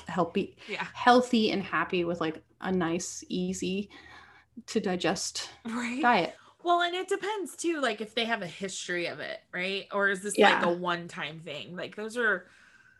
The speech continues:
Speaker 2: Yeah,
Speaker 1: those are
Speaker 2: yeah,
Speaker 1: different
Speaker 2: if this
Speaker 1: conversations <laughs> with the client.
Speaker 2: <laughs> if this was a
Speaker 1: <laughs>
Speaker 2: foreign body or we got in the trash and there was some dietary indiscretion, okay, well, then we might not change your diet other than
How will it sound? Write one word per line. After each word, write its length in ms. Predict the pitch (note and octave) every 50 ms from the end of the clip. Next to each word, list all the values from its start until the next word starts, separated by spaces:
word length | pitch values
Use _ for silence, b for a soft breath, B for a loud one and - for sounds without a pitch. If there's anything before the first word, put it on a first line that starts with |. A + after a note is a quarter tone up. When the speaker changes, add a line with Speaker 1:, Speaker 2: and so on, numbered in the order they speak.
| b b b _ _ _ _ - _ _ _ _
Speaker 2:
Yeah, 180 | G4+ G4 A3 G#3
Speaker 1:
those 300 | F#3+ F3+ F#3 F#3 G3 G3+
are 40 |
Speaker 2:
yeah, 200 | A#3+ A3 F#3+ F#3
Speaker 1:
different 100 | F#3+ G3
Speaker 2:
if 60 | - G3+
this 100 | - -
Speaker 1:
conversations 580 | F3 E3+ E3+ - D3+ D#3 E3 - - C3+ F#3 G3+
<laughs> 20 |
with 160 | B3 C#4+ D4
the 80 | C#4 C4+
client. 420 | - - - - - - C#4+ A#3
Speaker 2:
<laughs> 340 | - B3+ G#3+ G#3 C4+ - -
if 160 | A#3+ B3 A3+
this 160 | - D#4 -
was 160 | - D4 B3 G#3+
a 60 | G#3
Speaker 1:
<laughs> 160 | - - C#4+
Speaker 2:
foreign 300 | E4 E4 D4+ C#4+ C#4+ C#4
body 360 | C4 C#4 C4+ C4 B3+ C4 B3+
or 140 | A3+ G#3+ G#3
we 100 | G#3 G3+
got 200 | G3+ F#3+ - -
in 80 | - F3+
the 60 | -
trash 520 | - - - - B3 A#3+ A#3+ A#3 A#3 -
and 80 | A3 G#3
there 80 | G3
was 100 | F#3 F#3
some 140 | - - F#3
dietary 580 | F3 F#3+ F#3 F#3 F#3 F#3+ F#3 - G#3 F#3+ F#3 F#3
indiscretion, 600 | F3+ F3+ F3 - - - F3 F3+ - - F#3+ -
okay, 240 | - F#3 F#3 - -
well, 300 | - - G3+ A3 G#3+ -
then 180 | - C4 C4 C4
we 80 | C#4
might 220 | C#4 C#4+ D4 D#4 D#4
not 160 | D#4 C#4+ -
change 240 | - A#3+ G3+ G3+ F3+
your 100 | E3 E3
diet 480 | F#3 E3 F#3 F3+ E3+ E3 - - -
other 260 | - G3 F#3 F#3 F3+
than 380 | F3+ F3 E3+ E3+ E3 F3 G#3 -